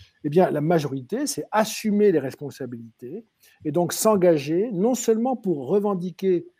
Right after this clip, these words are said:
euh, que l'on prenne en compte des problèmes, je cite le climat, mais il y en a beaucoup d'autres, hein,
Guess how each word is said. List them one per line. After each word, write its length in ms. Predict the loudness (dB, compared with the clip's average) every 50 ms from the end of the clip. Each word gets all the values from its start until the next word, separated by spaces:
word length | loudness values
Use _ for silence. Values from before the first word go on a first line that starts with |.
| _ _ _ _ _ -6
euh, 240 | -4 -2 -2 -2 -2
que 140 | -2 -4 -6
l'on 140 | -4 -6
prenne 220 | -6 -4 -2 -2 0
en 120 | 0 -2
compte 320 | -4 -4 -6 -6 -6 -6 -6
des 160 | -6 -6 -6
problèmes, 400 | -4 -6 -6 -2 -2 -2 -2 -2
je 100 | -4 -6
cite 240 | -6 -6 -8 -6 -4
le 140 | -6 -6
climat, 300 | -6 -6 -6 -4 -4 -4
mais 100 | -4 -4
il 20 | -6
y 40 | -8
en 40 |
a 60 | -10 -14
beaucoup 220 | -14 -10 -8 -6
d'autres, 280 | -4 -6 -6 -6 -10 -16
hein, 100 | -18 -18